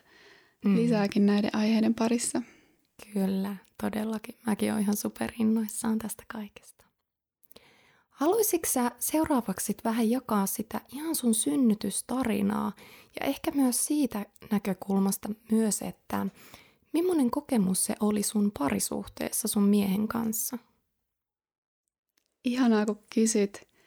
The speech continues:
Speaker 2: Mä tosiaan, mä haluan sen verran jakaa nyt, kun ollaan tässä parisuhteessa podcastissa, niin tästä parisuhteesta myös liittyen siis,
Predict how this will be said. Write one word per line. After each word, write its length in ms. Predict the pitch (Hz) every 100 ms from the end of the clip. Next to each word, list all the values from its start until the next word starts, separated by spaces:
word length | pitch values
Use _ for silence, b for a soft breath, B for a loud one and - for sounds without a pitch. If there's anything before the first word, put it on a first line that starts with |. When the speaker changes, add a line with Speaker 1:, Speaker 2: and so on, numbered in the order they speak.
| b b -
Speaker 2:
Mä 100 | 214
tosiaan, 500 | 214 233 240 214 196
mä 100 | 196
haluan 280 | 202 214 208
sen 240 | 208 233 202
verran 260 | 190 190
jakaa 340 | 202 202 190 196
nyt, 160 | 220
kun 100 | -
ollaan 140 | 208 202
tässä 180 | 214 -
parisuhteessa 760 | 247 247 233 233 226 214 214 202
podcastissa, 920 | 214 226 - 214 - 208 214 - 202
niin 380 | 196 202 - - -
tästä 400 | - 208 - 214 202
parisuhteesta 800 | 226 226 214 196 - 190 196 202
myös 380 | 190 185 208 - _ - - -
liittyen 520 | 202 202 202 196 185 202
siis, 340 | 190 208